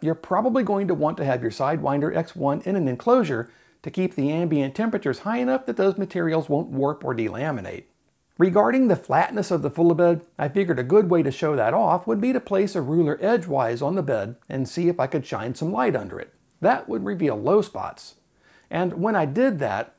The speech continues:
I could barely see any light leaking underneath that ruler. So that seemed to me like it lives up to the claim of being super flat.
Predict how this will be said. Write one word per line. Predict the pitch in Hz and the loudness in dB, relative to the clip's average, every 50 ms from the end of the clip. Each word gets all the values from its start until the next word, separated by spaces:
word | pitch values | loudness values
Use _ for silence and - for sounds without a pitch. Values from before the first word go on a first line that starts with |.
| _ | _
I | - 143 | -8 -6
could | 139 - 110 104 - | -4 -6 -6 -6 -6
barely | - 220 240 233 240 240 240 247 220 | -4 -2 0 0 0 0 0 0 0
see | - - 214 196 - | 0 0 -2 -2 0
any | 175 185 196 185 | 0 0 0 0
light | 156 147 143 160 175 - 180 | 0 2 0 0 0 -2 -4
leaking | 175 175 - 180 170 151 | -4 -4 -4 -4 -4 -2
underneath | 143 143 143 127 127 127 - | -2 -2 -2 -4 -4 -6 -6
that | - 110 - - | -8 -10 -6 -4
ruler. | 165 220 240 196 - - - - - _ _ _ _ _ - | -2 -2 -2 -2 -4 -8 -12 -16 -20 _ _ _ _ _ -6
So | - 165 | -2 0
that | 165 165 - 262 | 2 2 0 0
seemed | - - 226 220 196 | 0 -2 -2 0 0
to | 170 | 0
me | 147 196 247 233 175 165 170 | 0 0 0 0 0 -2 -2
like | 160 147 147 - | -2 -4 -4 -4
it | 160 - - | -4 -6 -2
lives | - 160 175 185 143 127 | 0 2 2 2 2 2
up | 165 151 - - | 2 2 2 0
to | 160 131 | -4 -4
the | 120 131 | -4 -4
claim | - 175 156 135 123 147 151 | -4 -4 -2 -2 -2 -2 -4
of | 156 156 151 | -6 -6 -6
being | 147 143 147 147 139 | -6 -4 -4 -6 -6
super | - - 139 127 - 113 | -6 -8 -8 -6 -8 -8
flat. | - - 170 156 127 - - - - | -8 -4 -4 -4 -4 -4 -6 -10 -14